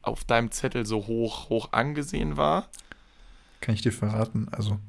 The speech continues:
Speaker 1: Ja,
Speaker 2: ist nicht
Speaker 1: deswegen
Speaker 2: meine erste Wahl.
Speaker 1: könnte ich noch als vierten und dann, boah, was mach ich mit Tim Petermann? Was mach ich denn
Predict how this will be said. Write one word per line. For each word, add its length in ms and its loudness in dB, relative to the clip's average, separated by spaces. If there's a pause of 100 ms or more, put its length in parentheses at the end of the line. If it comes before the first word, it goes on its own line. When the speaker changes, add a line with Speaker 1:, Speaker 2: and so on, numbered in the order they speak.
(260)
Speaker 1:
Ja, 100 12
Speaker 2:
ist 40 12
nicht 0 -
Speaker 1:
deswegen 420 12
Speaker 2:
meine 180 10
erste 300 2
Wahl. 260 6
Speaker 1:
könnte 260 6
ich 80 2
noch 140 2
als 220 2
vierten 580 -2 (260)
und 280 -4
dann, 500 -4 (2000)
boah, 340 -6
was 200 -4
mach 200 0
ich 140 -4
mit 200 -4
Tim 260 -2
Petermann? 880 -2 (120)
Was 200 2
mach 240 6
ich 200 -2
denn 140 4